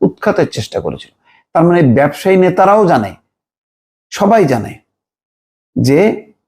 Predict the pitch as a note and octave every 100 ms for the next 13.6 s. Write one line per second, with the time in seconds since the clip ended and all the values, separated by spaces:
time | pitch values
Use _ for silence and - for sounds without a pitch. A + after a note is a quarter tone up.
0 | _ - D#3 D3+ C#3+ C#3+ C#3+ C3 - -
1 | B2+ A#2 A2+ F2+ - G2+ F#2+ A2+ - _
2 | _ _ _ _ _ _ _ _ _ -
3 | B2 A#2 A#2+ - - C#3+ C#3+ - - -
4 | - - - D3+ C#3 D3 D#3 C#3+ C#3 -
5 | _ - D4+ D3 C3+ A#2+ A#2+ C3 B2+ B2
6 | A#2+ A#2 A2 A2+ - - - C3 C3 C3
7 | C3 - - A#2 _ D3 A#3 - _ _
8 | _ _ _ _ _ - - G3 G#3+ C3+
9 | A2 G#2 G#2+ _ _ _ _ _ _ _
10 | _ C#3 C#3 C3+ - - C3+ C#3+ D3 -
11 | C3 G#2+ B2+ F3+ F3+ - C#3 C3 G2 -
12 | - A2 F#2 - - _ _ _ - D3
13 | D3+ A#2+ A#2 F#2+ F2+ B1